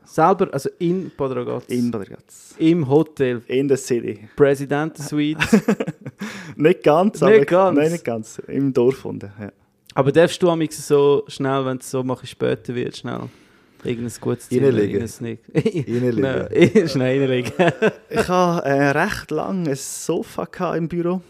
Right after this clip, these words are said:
Speaker 1: <laughs>
Speaker 2: Äh, ja, am Anfang.
Speaker 1: Nein, komm jetzt, du
Speaker 2: Nein.
Speaker 1: musst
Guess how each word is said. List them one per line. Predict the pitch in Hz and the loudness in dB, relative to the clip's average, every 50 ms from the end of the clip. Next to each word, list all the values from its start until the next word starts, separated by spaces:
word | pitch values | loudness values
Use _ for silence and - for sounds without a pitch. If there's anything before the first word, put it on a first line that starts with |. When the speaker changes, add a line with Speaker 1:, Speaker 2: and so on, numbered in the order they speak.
| _ _ _ _ _ _ | _ _ _ _ _ _
Speaker 1:
<laughs> | - 185 - - - 403 - - 415 - - - - | -12 -12 -4 0 0 0 0 0 -2 -2 -2 -2 -2
Speaker 2:
Äh, | - 151 156 160 156 151 | 0 4 6 6 8 8
ja, | 151 170 175 147 | 8 6 6 6
am | 147 147 | 6 6
Anfang. | 147 165 190 214 208 190 | 6 6 6 6 6 4
Speaker 1:
Nein, | 160 143 | 6 8
komm | 202 214 202 185 | 10 10 10 8
jetzt, | 165 156 - - | 6 4 2 2
du | 240 | 4
Speaker 2:
Nein. | 247 247 | 6 6
Speaker 1:
musst | 233 - | 8 6